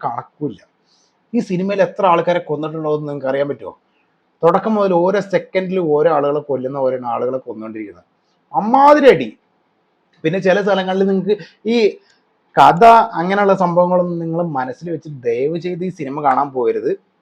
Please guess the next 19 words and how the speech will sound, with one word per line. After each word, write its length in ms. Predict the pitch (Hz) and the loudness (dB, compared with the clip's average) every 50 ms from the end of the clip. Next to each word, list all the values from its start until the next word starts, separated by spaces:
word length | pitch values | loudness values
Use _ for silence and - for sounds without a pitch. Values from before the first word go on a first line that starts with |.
| _ _ _ _ _ _ _ _ _ - | _ _ _ _ _ _ _ _ _ -2
സിനിമ 480 | 156 160 170 185 202 233 247 247 233 - - - | 0 0 0 2 4 4 4 4 2 -2 -4 0
കാണുമ്പോ 680 | 175 160 156 156 160 175 185 175 180 196 214 214 - _ _ _ _ | 2 2 2 2 2 0 -2 2 2 2 2 2 -2 _ _ _ _
ഒരു 380 | 160 175 190 240 247 240 202 - _ _ _ - _ _ _ - | 2 2 2 2 0 -2 -4 -8 _ _ _ -20 _ _ _ -6
ആക്ഷൻ 600 | 147 156 165 196 208 180 - - 262 262 262 233 | 0 2 2 4 2 0 2 6 6 8 8 6
ത്രില്ലർ 440 | 202 240 233 240 240 254 254 254 254 | 4 2 2 6 6 6 6 6 4
കാണാൻ 320 | 190 170 165 165 180 190 190 | 2 2 2 2 2 0 -2
വേണ്ടിയിട്ട് 260 | 180 175 175 175 180 | -2 -2 -2 -4 -6
മാത്രം 520 | 165 156 143 151 175 202 226 - 254 254 | -6 -2 0 2 4 4 4 6 4 4
നിങ്ങൾ 200 | 240 208 180 160 | 4 4 2 0
പോവുക, 340 | 147 123 113 104 101 - - - - | 0 -2 -4 -6 -8 -8 -10 -8 -2
അടി 480 | 143 156 180 185 185 185 220 269 240 | 0 2 2 2 0 0 0 2 4
കാണാൻ 260 | 220 185 170 165 160 143 | 4 4 4 2 0 -2
പോവുക, 340 | 131 110 107 101 101 - _ _ - | -4 -4 -4 -6 -8 -10 _ _ -18
വെട്ട് 480 | 143 151 190 202 196 - _ _ - | -6 -2 -2 -2 -2 -4 _ _ 4
കാണാൻ 320 | 277 254 220 185 180 170 147 | 6 6 6 6 4 2 2
പോവുക, 180 | 139 135 127 - - - | 0 -2 -2 -4 -6 -2
കൊല്ലൽ 440 | 156 165 170 170 185 208 220 226 226 | 2 2 2 2 2 2 2 4 4
കാണാൻ 280 | 202 180 160 147 143 131 | 2 2 0 -2 -2 -4
പോവുക, 300 | 117 110 104 101 - | -4 -4 -6 -6 -8